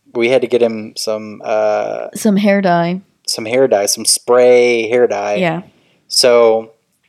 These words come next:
Speaker 1: uh, I had, I had, like, taken my pomade that I, that I put in my hair, and
Speaker 2: Mm-hmm.
Speaker 1: I, I kinda, you know,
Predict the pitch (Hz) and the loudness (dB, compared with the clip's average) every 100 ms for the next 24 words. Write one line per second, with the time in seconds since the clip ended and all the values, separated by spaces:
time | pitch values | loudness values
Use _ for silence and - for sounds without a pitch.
0 | _ - 110 107 104 - - 139 139 131 | _ -6 -2 -2 -6 -10 0 2 4 2
1 | 127 - 127 135 127 123 147 135 113 139 | -4 -4 0 2 0 0 -2 -2 0 0
2 | 160 - 156 123 110 110 110 107 104 _ | 0 -2 -2 0 -4 -2 -2 -2 -6 _
3 | 117 107 - 107 117 117 104 101 104 104 | -6 -4 -6 -8 -8 -6 -6 -8 -8 -8
4 | 104 262 104 - 101 101 101 104 101 104 | -10 -10 -14 -18 -18 -18 -16 -14 -14 -14